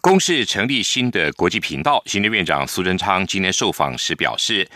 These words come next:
英国有B B C，日本有N H K，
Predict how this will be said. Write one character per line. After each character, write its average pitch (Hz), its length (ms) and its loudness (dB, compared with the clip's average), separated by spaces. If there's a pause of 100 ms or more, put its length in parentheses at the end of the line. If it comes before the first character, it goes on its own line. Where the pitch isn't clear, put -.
(400)
英 214 240 4
国 80 360 2
有 71 180 -2
B 107 160 -2
B 120 140 -2
C， 165 300 -4 (100)
日 214 140 2
本 95 200 0
有 65 240 -6
N 127 200 0
H 131 240 0
K， 139 300 -2